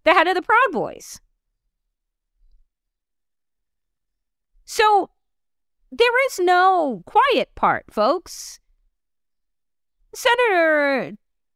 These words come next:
Tuberville will say what he's thinking out loud, but this is what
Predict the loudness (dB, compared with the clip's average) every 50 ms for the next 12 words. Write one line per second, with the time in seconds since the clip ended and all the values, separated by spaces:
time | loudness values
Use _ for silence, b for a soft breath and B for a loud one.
0 | _ _ _ _ _ _ _ _ _ _ _ _ _ _ 0 0 0 2 0 0
1 | 2 2 2 2 2 2 0 -2 -2 -4 -4 -4 -4 -4 0 2 2 2 2 0
2 | -2 -2 -2 -4 -4 -6 _ _ _ _ _ _ _ _ _ _ _ _ _ _
3 | _ _ -8 -2 2 2 2 2 2 -2 -2 -2 -4 -4 -4 -2 -2 0 0 0
4 | 2 2 2 2 2 2 2 2 2 4 4 4 2 2 0 -2 -4 -4 -2 -2
5 | -4 -2 -2 -4 -4 -4 -4 0 0 2 2 0